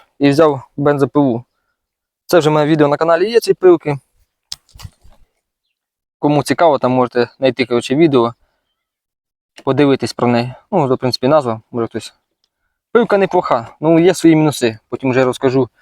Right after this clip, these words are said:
які. Так, ну що, зараз будемо тестувати. А ну, знімай цю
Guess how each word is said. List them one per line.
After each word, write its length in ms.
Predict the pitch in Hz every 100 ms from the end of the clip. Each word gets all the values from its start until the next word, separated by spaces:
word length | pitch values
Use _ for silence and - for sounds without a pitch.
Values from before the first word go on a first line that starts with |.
| _ _ _
які. 460 | 131 139 131 110 110 _ _ _ _ _ _ _ _ _ _ _ _ _ _ _ _ _ _ -
Так, 220 | 139 131
ну 120 | 165
що, 280 | - 143 113 - _ _ - _ _ _ _ _ _ _ _ 147
зараз 480 | 160 165 147 - -
будемо 440 | 147 165 156 147 123 _ _ _ _ -
тестувати. 500 | - 151 - 151 120
А 40 | 135
ну, 200 | 131 120
знімай 320 | - 165 143
цю 180 | - 131